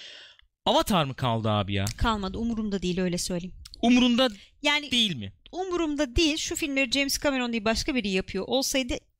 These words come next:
Speaker 2: izlemeyebilirdim bile, o kadar söyleyeyim. Ama James Cameron işte yani.
Speaker 1: Peter Jackson çekiyor olsaydı
Speaker 2: Hayatta
Speaker 1: filmleri.
Speaker 2: izlemezdim.
Speaker 1: Ciddi misin?
Speaker 2: Ya, abarttım. Hani çok beğenirse izlerdim ama yani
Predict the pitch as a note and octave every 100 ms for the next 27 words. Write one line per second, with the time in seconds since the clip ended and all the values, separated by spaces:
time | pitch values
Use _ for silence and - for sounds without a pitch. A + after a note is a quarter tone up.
0 | _ B3+ A3+ A#3 G#3+ G3+ G3+ F3 F3+ F3+
1 | F#3 - G3 F3+ F#3 F#3+ F#3 - - B3+
2 | C#4 A#3 - B3+ F#3+ F3+ - - A#2 A2
3 | G3+ G#3 - - - - - E4+ F4 C#4+
4 | A#3+ C#4 - A#3 A#3+ G#3 A3 F3 - B2+
5 | A#3 A#3 B2 A#3 G#3 G#3 F#3+ F3+ F#3+ -
6 | - - - - - C#3 C4 C3+ - F2+
7 | - - - - - C#4 A3+ - G#3+ A3
8 | G#3 D4+ - A3 G#3 F3+ E4+ B3+ B3+ G#3+
9 | D4 G4 D4 C4+ C4+